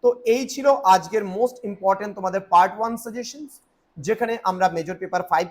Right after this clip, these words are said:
থেকে গুরুত্বপূর্ণ কিছু প্রশ্ন নিয়ে আলোচনা করলাম। এই প্রশ্নগুলো খুব ভালো করে পড়বে,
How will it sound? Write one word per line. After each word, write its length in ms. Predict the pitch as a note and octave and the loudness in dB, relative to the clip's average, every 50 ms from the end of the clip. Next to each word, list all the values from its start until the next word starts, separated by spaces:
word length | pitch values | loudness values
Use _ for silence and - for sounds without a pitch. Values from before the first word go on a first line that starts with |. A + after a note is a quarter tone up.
| - | -6
থেকে 220 | - A#3+ - C4 A#3+ | -12 -10 -8 -8 -8
গুরুত্বপূর্ণ 560 | F3+ F3+ F3 E3+ - F#3+ - F3 F3+ F#3 F#3 | -8 -8 -12 -12 -14 -16 -14 -12 -10 -10 -10
কিছু 220 | F3+ F#3+ - F#3 - | -12 -14 -20 -20 -18
প্রশ্ন 300 | - E3 D3+ - - G3 | -16 -16 -16 -14 -12 -10
নিয়ে 120 | G3+ G#3+ G#3+ | -6 -4 -2
আলোচনা 360 | G#3+ G#3+ A3 A3 A3+ A#3 A3+ | -2 -2 -2 -4 -8 -8 -6
করলাম। 260 | A3 A#3+ A#3 B3 B3 B3 - | -4 -4 -4 -4 -4 -6 -8
এই 100 | F#3+ G3 | -10 -10
প্রশ্নগুলো 520 | F#3+ - F#3+ - - - F#3+ F3+ G3 G3 | -10 -10 -12 -12 -12 -14 -12 -10 -8 -8
খুব 220 | F#3+ - B3+ G#3 F#3 | -8 -10 -8 -2 2
ভালো 200 | A#3 A3+ A#3+ A#3+ | 2 2 2 2
করে 200 | A#3+ A#3+ B3 A#3+ | 0 2 0 0
পড়বে, 280 | A#3+ A#3+ A#3 A#3 D4 | 0 0 0 0 0